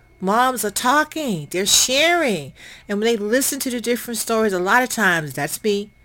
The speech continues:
that's me. I've even had, uh, adoptees bring their birth moms on. I've got someone now, her grandmother had listened to the podcast. Her grandmother, her grandmother, who's, like, over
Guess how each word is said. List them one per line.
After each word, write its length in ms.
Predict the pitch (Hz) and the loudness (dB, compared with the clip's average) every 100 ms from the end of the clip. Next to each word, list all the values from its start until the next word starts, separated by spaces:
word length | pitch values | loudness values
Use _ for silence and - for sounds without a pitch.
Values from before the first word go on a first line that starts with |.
| _ - | _ -10
that's 320 | 156 185 202 185 | -2 -2 -2 -4
me. 160 | 170 - - | -6 -8 2
I've 180 | 226 233 | 4 4
even 340 | 202 208 175 | 4 -2 -2
had, 640 | 165 - 180 180 165 143 117 - - - | -8 -4 0 4 4 0 -4 -18 -20 -8
uh, 460 | 160 160 156 156 151 | -4 -2 -2 -4 -6
adoptees 1000 | 160 151 180 185 - 202 214 196 165 143 | -6 2 4 4 2 -2 0 0 -2 -6
bring 340 | 160 170 175 156 | -4 -2 -2 -2
their 240 | 165 156 | -2 -4
birth 460 | 143 - 185 233 220 | -6 0 2 2 0
moms 400 | 180 151 147 143 | -6 -4 -8 -8
on. 220 | 143 131 - | -10 -12 -14
I've 120 | 180 | -8
got 180 | 190 160 | -8 -4
someone 540 | 160 196 220 180 160 160 | -2 0 -2 -4 -4 -4
now, 260 | 156 151 - - - | -4 -6 -10 -16 -6
her 180 | 190 | -4
grandmother 1160 | 160 - 170 202 247 254 208 165 151 - 131 - - - - - - | -4 -4 -2 0 0 -2 -2 -4 -8 -12 -18 -18 -20 -20 -20 -20 -18
had 240 | 151 156 | -12 -2
listened 360 | 175 233 - 254 | 2 2 2 -2
to 100 | 233 | 0
the 100 | 220 | -2
podcast. 1040 | - 185 226 226 220 220 160 - - - - - - - | -2 -8 -6 -6 -6 -6 -6 -12 -12 -12 -14 -20 -20 -8
Her 120 | 202 | -6
grandmother, 880 | 175 196 220 254 262 214 185 143 123 - | -6 -4 -2 -2 -2 -2 -2 -4 -10 -6
her 120 | 190 | -6
grandmother, 840 | 165 220 269 302 320 262 175 156 | -4 -4 -2 -2 -2 -2 -4 -4
who's, 200 | 170 175 | -6 -4
like, 160 | 175 214 | -2 -2
over 240 | 185 | -4